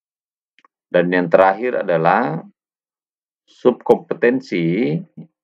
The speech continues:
yakni berorientasi tujuan, di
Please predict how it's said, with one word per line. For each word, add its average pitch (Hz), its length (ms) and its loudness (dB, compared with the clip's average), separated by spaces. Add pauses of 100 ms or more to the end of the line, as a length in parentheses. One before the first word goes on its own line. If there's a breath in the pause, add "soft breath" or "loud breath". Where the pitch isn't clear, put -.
yakni - 400 2
berorientasi 87 1120 0
tujuan, 85 500 -6 (1400 soft breath)
di - 80 0